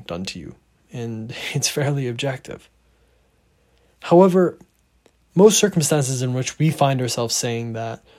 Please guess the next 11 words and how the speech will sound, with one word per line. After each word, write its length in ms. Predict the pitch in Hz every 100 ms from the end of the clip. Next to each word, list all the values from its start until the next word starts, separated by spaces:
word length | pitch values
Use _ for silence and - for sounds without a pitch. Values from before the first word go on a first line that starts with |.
| _ _
others 280 | 135 147 143
have 120 | 135
done 200 | 131 120
wrong 280 | 117 123 143
to 180 | 143 170
us 220 | 214 - _ _ _ _ _ _ _ _ _ _ _ _ _ _ _ _ _ _ _ _ _
are 540 | - 156 156 151 147 - _ _ _ -
questions 400 | - 180 - 196
of 80 | 175
our 180 | 147 147
perceptions. 720 | - 117 - - - - -